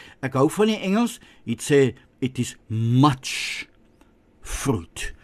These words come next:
Ek speel nie die Afrikaans teen die Engels af, of die Engels teen die Afrikaans nie. Ek wil net sê dat dis meer vrug, dis meer as wat ek verwag het. Dis meer omdat God sien wat is die potensiaal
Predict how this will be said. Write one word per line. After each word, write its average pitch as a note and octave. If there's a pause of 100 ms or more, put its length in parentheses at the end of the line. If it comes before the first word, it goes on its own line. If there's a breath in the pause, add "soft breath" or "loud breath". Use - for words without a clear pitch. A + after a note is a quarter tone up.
(480 soft breath)
Ek -
speel D3
nie F#3
die F3+
Afrikaans D#3+
teen D#3
die D#3
Engels D#3+
af, D3+
of A#2+
die A#2+
Engels C#3
teen C#3+
die C3+
Afrikaans C3
nie. F3+ (480 loud breath)
Ek A2+
wil B2
net C3+
sê C3+
dat A#2+
dis A2+
meer C#3+
vrug, C3+
dis B2+
meer D#3 (400 loud breath)
as -
wat A#2 (100)
ek D#3
verwag B2+
het. G#2+ (360 loud breath)
Dis B2+
meer D#3 (240 soft breath)
omdat C#3
God D3
sien E3
wat A#2+
is B2
die A#2+
potensiaal A#2+